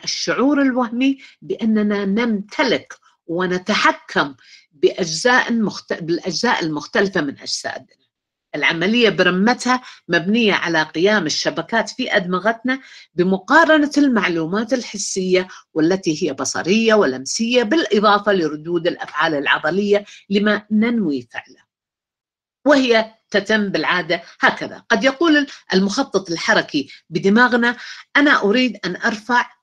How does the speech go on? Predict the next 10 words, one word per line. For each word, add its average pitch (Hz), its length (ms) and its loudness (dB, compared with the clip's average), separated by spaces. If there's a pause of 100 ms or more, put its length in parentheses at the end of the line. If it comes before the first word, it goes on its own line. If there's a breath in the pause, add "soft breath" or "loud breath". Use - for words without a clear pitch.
(200)
ذراعي 165 320 2
الأيسر"، 147 840 -8 (680)
وعندها 196 500 2
سأر-، - 280 -4
سأرى 202 580 0 (260)
أن 160 140 -4
ذراعي 175 380 2
الأيسر 220 640 -2
ارتفع 185 400 -2
للأعلى، 214 600 -4